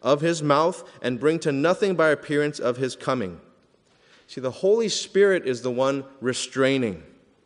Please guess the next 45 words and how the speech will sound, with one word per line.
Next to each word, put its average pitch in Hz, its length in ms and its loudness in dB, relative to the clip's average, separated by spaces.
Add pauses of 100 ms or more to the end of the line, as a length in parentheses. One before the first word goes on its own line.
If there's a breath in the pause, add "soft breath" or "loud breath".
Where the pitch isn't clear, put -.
(560)
holding 135 380 0
back, 123 420 -2 (260 loud breath)
detaining 165 760 -2
this 170 400 -2 (220 loud breath)
end 151 200 0
of 135 120 0
the 135 100 0
world 131 340 0
evil. 107 480 -2 (240 loud breath)
And 127 120 -2
the 127 100 2
Holy 185 320 2
Spirit 180 340 -2
is 123 180 -6
doing 147 320 -4
this 139 220 -4
through 139 300 -6
his 131 260 -6
church, - 560 -2 (240 loud breath)
through 156 360 2
the 131 120 0
followers 151 760 2
of 123 220 -4
Jesus. 110 600 -4 (200 loud breath)
And 120 160 -4
when 120 140 -2
the 113 80 -4
church 185 380 -2
is 165 160 -4
taken 180 540 -2
out 160 180 2
of 156 140 -2
that 139 240 0
picture, 143 460 -4 (220 loud breath)
there 131 100 2
will 135 160 2
no 139 260 4
longer 165 340 2
be 160 280 0
a 160 100 4
restraint 156 500 -2
against 127 380 -4
this 127 240 -8
world 117 240 -2
evil. 87 240 -8